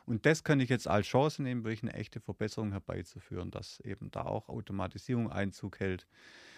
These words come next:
Ähm, es gibt auch schon, schon Ansätze, wie ich auch so Compliance automatisieren kann. Dass ich eben so Kennzahlen auch automatisiert auf so, so Softwareentwicklungsprozessen rausziehe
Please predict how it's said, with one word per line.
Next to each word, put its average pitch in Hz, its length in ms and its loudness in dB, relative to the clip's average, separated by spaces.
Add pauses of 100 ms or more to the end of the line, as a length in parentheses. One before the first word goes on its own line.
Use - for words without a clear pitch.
(180)
Ähm, 98 260 0
es 101 140 -8
gibt 123 180 -4
auch 123 140 6
schon, 123 240 2
schon 120 340 2
Ansätze, 135 800 2
wie 123 80 2
ich 117 140 -2
auch 113 180 4
so 113 140 0
Compliance 110 840 2
automatisieren 95 880 -2
kann. 82 340 -4 (400)
Dass 98 240 2
ich 101 80 -8
eben 117 220 2
so 107 140 2
Kennzahlen 127 760 4
auch - 340 0
automatisiert 110 800 0
auf 113 120 -4
so, 113 180 -2
so 101 260 0
Softwareentwicklungsprozessen 107 1300 -4
rausziehe 147 680 -2